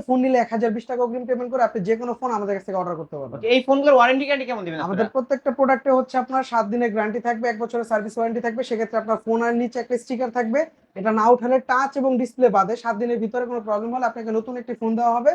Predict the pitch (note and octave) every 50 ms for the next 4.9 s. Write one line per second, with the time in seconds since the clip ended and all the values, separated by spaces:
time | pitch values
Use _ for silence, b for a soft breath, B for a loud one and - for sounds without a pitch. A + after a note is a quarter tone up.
0 | F4 - _ _ _ _ _ - F3+ G3 G#3 G3+ A3+ A3+ G#3+ B3 B3 B3+ C4 C#4+
1 | C#4 - - A#3 A3 A3+ G#3 A3 G#3+ G#3+ - A3+ G3 F#3+ F#3 - C3+ G#2 - _
2 | - D#3+ F3+ F3 F3 - G#3+ B3 C4 B3+ D4 D4 D4+ C4+ F3 A3 B3+ - C#4+ D4
3 | C#4+ C#4+ C#4+ C#4 C#4+ D#4 C#4+ D4 C#4+ B3+ G3 C4 C#4+ D#4+ E4 D4 A#3+ A#3+ B3 C4
4 | C#4+ C4 - - D4 A#3 A3 B3+ - - C4 B3+ A#3+ A3+ A3 G#3+ - -